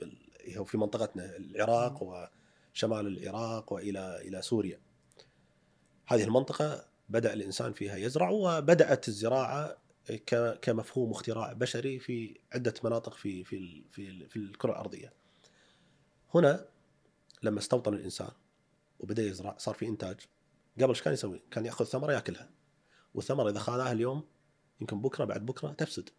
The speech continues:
Speaker 2: مهم.
Speaker 1: لكن لما بدأ ينتج الزراعة، إيش، إيش صار؟ بدأ تكون هناك وفرة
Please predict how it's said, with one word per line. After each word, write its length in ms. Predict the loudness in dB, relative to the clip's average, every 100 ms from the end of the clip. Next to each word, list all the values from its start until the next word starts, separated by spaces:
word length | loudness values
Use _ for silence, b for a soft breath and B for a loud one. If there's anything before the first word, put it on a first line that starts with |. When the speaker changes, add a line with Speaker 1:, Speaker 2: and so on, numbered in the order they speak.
| _ _ _ -10
Speaker 2:
مهم. 280 | -8 -6 -8 b b b
Speaker 1:
لكن 180 | -2 4
لما 160 | 4 6
بدأ 200 | 4 4
ينتج 300 | 0 -2 -4
الزراعة، 520 | -2 0 0 -2 -10 _ _ -8
إيش، 180 | -4 0
إيش 80 | 2
صار؟ 280 | 4 2 0 _ _ _ _ -10
بدأ 320 | -2 2 2 2 -18 _ -18
تكون 420 | -4 4 4 4 2
هناك 300 | 0 0 6
وفرة 460 | 6 6 2 2